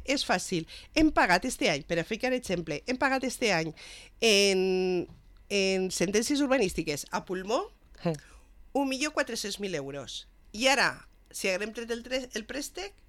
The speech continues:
Speaker 1: un milió quatre-cents, dos milions vuit-cents en sentències urbanístiques, més les amortitzacions i els interessos, que també pujaven uns tres milions i pico, són els quasi set milions d'euros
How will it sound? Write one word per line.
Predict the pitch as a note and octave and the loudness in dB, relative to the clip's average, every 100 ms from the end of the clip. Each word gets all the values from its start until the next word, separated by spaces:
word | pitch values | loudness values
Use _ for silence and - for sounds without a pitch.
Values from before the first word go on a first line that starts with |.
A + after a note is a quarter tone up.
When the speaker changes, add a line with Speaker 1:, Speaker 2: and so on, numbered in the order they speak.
| - - - - _ _ - | -20 -20 -20 -20 _ _ -6
Speaker 1:
un | A3+ | -4
milió | A3+ G#3+ | -4 -4
quatre-cents, | A3+ A3 A3 D4 E3 F3 | -2 -4 -6 -6 -8 -6
dos | G#3+ | -6
milions | A3+ A3 A3+ | -6 -6 -6
vuit-cents | A3 A#3+ D4+ D#4+ | -8 -8 -6 -6
en | D4 | -6
sentències | C4 A#3 G#3 G#3 G#3 | -6 -6 -6 -6 -6
urbanístiques, | G3 F#3 D#3 - D3 B2+ - - - - - - | -4 -4 -6 -8 -10 -10 -14 -20 -20 -20 -20 -12
més | A3+ B3 C4+ C4 F#3+ - - | -8 2 4 4 2 -8 -4
les | G#3 G#3+ | -2 0
amortitzacions | G#3+ G3+ G3 G3+ F#3+ G3 - A3+ A#3+ A#3 B3 | -2 -2 -6 -8 -6 -6 -4 -4 -4 -4 -2
i | |
els | A#3 | -4
interessos, | A#3+ A#3 A#3 G#3+ E3+ - | -4 -6 -4 -4 -6 -6
que | E3+ | -6
també | F3 G3 G#3+ | -4 -4 -6
pujaven | A3 G3+ D#3+ E3+ | -6 -4 -4 -4
uns | E3+ | -6
tres | F#3+ G3 G#3 | -6 -6 -6
milions | G#3 G3 G3+ | -6 -6 -6
i | G3+ | -8
pico, | C4+ C4+ F#4+ G4+ - - - _ - | -8 -8 -10 -10 -16 -20 -20 _ -14
són | - A#3 C#4 D4 | -6 -4 -4 -4
els | A3+ - | -8 -6
quasi | B3+ A#3 | -6 -6
set | A3+ - B3+ | -8 -8 -8
milions | C4 B3 B3 A#3 | -6 -6 -6 -6
d'euros | A#3 D4 E4 F#4+ | -6 -6 -6 -10